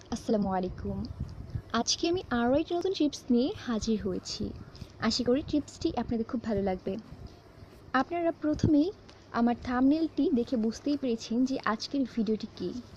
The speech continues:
হ্যাঁ বন্ধুরা, আজকে আমি আপনাদেরকে দেখাবো আপনারা কিভাবে একটি সাধারণ ছবি থেকে সেটিকে, আহ,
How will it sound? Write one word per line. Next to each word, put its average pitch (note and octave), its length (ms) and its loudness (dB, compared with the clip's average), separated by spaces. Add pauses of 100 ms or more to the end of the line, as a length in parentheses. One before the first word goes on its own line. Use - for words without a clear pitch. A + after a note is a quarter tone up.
(400)
হ্যাঁ C#4+ 200 2
বন্ধুরা, C#4+ 480 6
আজকে A#3+ 460 -2
আমি F4 160 0 (120)
আপনাদেরকে D4 500 0
দেখাবো G#3+ 600 0 (340)
আপনারা D#4 460 0 (160)
কিভাবে C#4+ 560 4 (440)
একটি C4+ 640 0
সাধারণ A#3+ 580 -2
ছবি D#4+ 360 0
থেকে D4 360 -2 (760)
সেটিকে, C#4 420 -2
আহ, - 840 -8